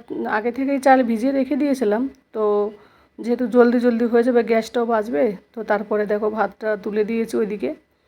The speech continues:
এবার ভাতটাকে এইদিকে নিয়ে আসবো ভেবেছি, তাহলে গ্যাসটা চড়িয়ে দিলে ভাতটা জলদি হয়ে যাবে, তাই না? শাক ভাজা আর এই উচ্ছে আলু, আর এইদিকে দেখো ভাত,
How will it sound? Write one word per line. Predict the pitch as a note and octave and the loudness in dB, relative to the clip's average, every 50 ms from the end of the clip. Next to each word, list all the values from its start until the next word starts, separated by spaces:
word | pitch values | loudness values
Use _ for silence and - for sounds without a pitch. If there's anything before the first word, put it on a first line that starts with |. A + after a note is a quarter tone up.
| _ _ _ _ _ - | _ _ _ _ _ -6
এবার | A3 A3 G#3+ | -4 -2 0
ভাতটাকে | G#3 G#3+ G3+ G3 - A3+ A3 A#3 | 0 -2 -2 -2 -4 -4 0 2
এইদিকে | A3 A3 G3+ A3 G#3 A#3 A3+ | 0 0 0 -2 -4 -2 -2
নিয়ে | A3 A3 G#3+ G#3+ | 0 0 0 0
আসবো | G#3+ G3+ G3+ G#3 G#3+ | -2 -2 -2 -2 -2
ভেবেছি, | G#3 G#3+ G3+ G3+ A3 - B3+ | -2 -2 -2 -4 -4 -6 -6
তাহলে | A#3+ - G3+ G3 G3 F#3+ | -4 -2 -2 -2 -2 0
গ্যাসটা | F#3+ G3+ G3+ G3 - - G#3+ | 0 0 -2 -2 -4 -10 -8
চড়িয়ে | - - G#3 G#3 G#3 A3 | -4 -4 -2 -2 -2 -4
দিলে | G#3 A#3+ B3 C#4+ C#4+ | -4 -4 -2 -2 0
ভাতটা | B3+ A#3+ A3+ - A3 | -2 -2 -4 -4 -6
জলদি | G#3 F#3+ G#3 G3+ G3+ F#3+ G3+ | -4 -2 -2 -2 -2 -2 -4
হয়ে | G3+ G3+ F#3+ | -2 -2 -2
যাবে, | F#3 G3+ G3 G#3 | -4 -4 -4 -4
তাই | G3+ B3 B3+ | -2 -2 -2
না? | A3+ G3+ G3 F3+ - _ _ _ _ _ _ _ _ _ | -2 -4 -6 -12 -16 _ _ _ _ _ _ _ _ _
শাক | _ - - G3+ F#3 F#3 | _ -4 -2 -2 -2 -2
ভাজা | F#3 G3+ F#3+ F#3 A3+ A#3 | -2 -2 -2 0 0 0
আর | A3+ G#3+ | 0 0
এই | G#3 G#3+ | -2 -2
উচ্ছে | G3+ F#3 F#3+ F#3+ - - G3+ F#3+ | -2 -4 -4 -4 -4 -2 -2 -2
আলু, | E3+ G3 G3 F#3+ G3 F#3+ - _ _ _ _ _ - | -2 -2 -6 -8 -10 -12 -14 _ _ _ _ _ -12
আর | A#3 G#3+ G#3 | -10 -8 -6
এইদিকে | G#3 G3+ G3 F#3 G3 F#3 G#3 F#3+ | -6 -6 -8 -6 -4 -4 -4 -2
দেখো | G#3+ G#3+ G#3 G#3+ | -2 -4 -4 -6
ভাত, | G3+ G3 G3+ F#3+ G#3 | -4 -2 -2 -2 -2